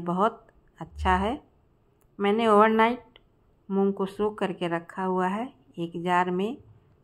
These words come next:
मूंग के साथ आधा इंच अदरक और तीन चार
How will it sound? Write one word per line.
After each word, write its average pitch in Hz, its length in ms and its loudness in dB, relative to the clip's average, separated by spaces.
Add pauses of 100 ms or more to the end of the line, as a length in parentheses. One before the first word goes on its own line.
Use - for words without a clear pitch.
मूंग 214 380 -2
के 190 160 -4
साथ 180 420 -2 (340)
आधा 190 460 -2
इंच 180 400 -4 (540)
अदरक 190 480 -4
और 185 240 0 (840)
तीन 226 200 -2
चार 220 420 2